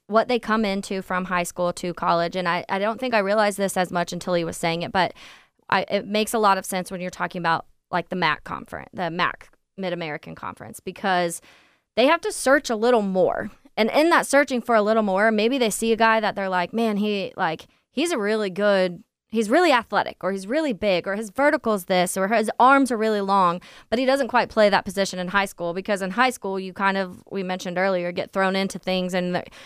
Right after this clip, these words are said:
your coach tells you to play a position, and a lot of times you just stick with that position 'cause that's what your middle school coach or your Pop Warner coach told you to play. Um, and these college coaches are better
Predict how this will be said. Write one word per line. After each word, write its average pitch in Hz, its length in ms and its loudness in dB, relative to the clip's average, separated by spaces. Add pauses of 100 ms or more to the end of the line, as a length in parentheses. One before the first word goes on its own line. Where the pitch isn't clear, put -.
(140)
your 196 80 0
coach 220 280 2
tells 196 240 2
you 196 60 -4
to 185 80 -2
play 190 200 2
a 185 40 2
position, 208 460 0
and 180 160 -2
a 151 80 -2
lot 185 160 4
of 175 80 -8
times 190 180 -6
you 185 80 -12
just 185 160 -10
stick 208 180 -6
with 190 120 -8
that - 120 0
position 180 400 -2
'cause 180 120 -8
that's 180 180 -2
what 175 100 -6
your 180 120 -6
middle 185 200 2
school 175 300 -2
coach 190 300 2
or 190 60 -4
your 175 100 -4
Pop 190 240 2
Warner 190 300 0
coach 175 280 -4
told 185 260 -4
you 175 80 -6
to 156 60 -6
play. 190 400 0 (460)
Um, 190 440 6
and 208 160 -2
these 196 120 -4
college 330 260 4
coaches 226 300 -6
are 196 80 -2
better 196 340 2